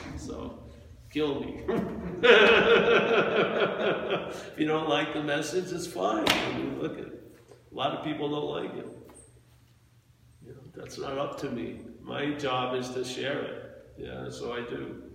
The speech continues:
I don't, but I mean, I show up. That's all I have to do. If it was me sharing it, I wouldn't take it. <laughs> Thank God something comes through.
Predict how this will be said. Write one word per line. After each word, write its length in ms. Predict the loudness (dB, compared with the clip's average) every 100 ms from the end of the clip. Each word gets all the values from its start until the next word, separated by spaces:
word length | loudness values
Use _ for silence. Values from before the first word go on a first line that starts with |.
| -20 -20 -20 -4
I 180 | 0 2
don't, 340 | 0 -2 -2
but 120 | -4 -6
I 120 | -4
mean, 200 | -4 -4
I 80 | -4
show 320 | -4 -4 -2
up. 400 | -2 -4 -6 -10
That's 200 | -10 -8
all 120 | -4
I 120 | -2 0
have 160 | -2
to 120 | -6 -6
do. 320 | -6 -6 -10 -14 -20 -10
If 140 | -6 -2
it 80 |
was 180 | 0 0
me 180 | 2 2
sharing 520 | 2 2 4 4 4 2
it, 80 |
I 120 | 0 0
wouldn't 300 | 0 -2 -2
take 320 | -4 -4 -6
it. 260 | -8 -10 -12 -12 -12 -18 -20 2
<laughs> 2500 | 8 10 12 10 10 10 8 8 8 8 6 6 4 4 2 2 2 0 0 -2 -2 -4 -4 -6 -12 -4
Thank 280 | 0 0 0
God 380 | 2 4 4 2
something 460 | -2 -2 -4 -6
comes 340 | -4 -6 -6 -6
through. 400 | -6 -6 -8